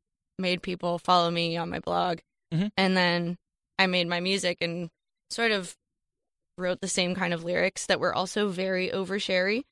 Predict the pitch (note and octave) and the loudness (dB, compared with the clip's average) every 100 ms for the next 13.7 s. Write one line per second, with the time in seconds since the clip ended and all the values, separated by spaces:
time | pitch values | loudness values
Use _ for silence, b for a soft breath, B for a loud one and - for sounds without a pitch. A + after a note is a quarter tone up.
0 | _ C3+ - - G#3+ G#3+ G#3 G3+ G3 F3+ | _ -2 -2 -4 -2 0 0 -2 -4 -2
1 | F#3 F#3+ F#3 F#3 F#3+ _ _ _ _ _ | 0 2 0 -2 -8 _ _ _ _ _
2 | F#3 G3+ F#3+ G3 F#3+ F3 - F#3+ G3+ G3 | -6 -4 0 4 4 4 0 0 2 2
3 | G3+ B3 A3+ A#3 - B3+ C4+ C4 - F#3 | 6 6 6 0 2 4 4 4 0 2
4 | F3+ G3 - _ _ _ - F#3 - - | 2 0 -6 _ _ _ -6 -4 -4 -2
5 | F#3 F3 F3 - _ _ - F3+ - E3+ | -2 0 -4 -8 _ _ -6 -4 -2 0
6 | E3+ E3+ G3 - - F#3 E3 - E3+ F3 | 0 0 -2 -8 0 2 4 4 4 2
7 | D3 C#3+ D3+ - C3+ B2+ A#2+ A2 _ - | 0 0 -2 -2 -2 0 0 -4 _ 0
8 | B2 A#2 B2+ B2 - B2 A2 A2+ D#3 E3+ | 0 0 0 0 -2 -4 -2 -2 0 4
9 | E3 D3 C#3 A#2+ - C3 C3+ B2 B2 A#2 | 4 4 -2 -4 -2 4 4 4 0 0
10 | A2 - _ _ _ - B2+ A2+ - - | -2 -4 _ _ _ -6 -2 -2 -4 -10
11 | - B2 A2+ A2 A2 G#2+ G#2 G#2+ G#2+ G2 | -14 -8 -6 -4 -2 -2 -2 -4 -2 -2
12 | F#2+ F#2 F#2+ A2+ - G2 _ - G#2+ - | -2 -8 -12 -14 -8 -10 _ -8 -8 -8
13 | G#2+ G2+ G2+ F#2+ G2 G2 | -8 -6 -6 -8 -10 -12